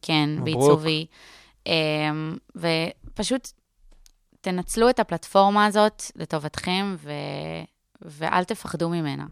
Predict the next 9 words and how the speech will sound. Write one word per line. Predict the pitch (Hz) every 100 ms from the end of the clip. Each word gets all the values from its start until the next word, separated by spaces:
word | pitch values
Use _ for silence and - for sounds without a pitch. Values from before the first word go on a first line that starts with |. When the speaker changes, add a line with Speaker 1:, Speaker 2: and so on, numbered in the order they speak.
| - - _ _ - - - _ _ _ _ -
Speaker 2:
אוקיי, | 170 254 202
ועכשיו | 139 - 185
שאלת | - 139 151
השאלות. | 190 208 214 196 123 - - - - - _ _ _ _ - -
את | -
כולה | - 202
בת | 170 151
עשרים | 135 139
ושתיים, | 123 - 135 135 131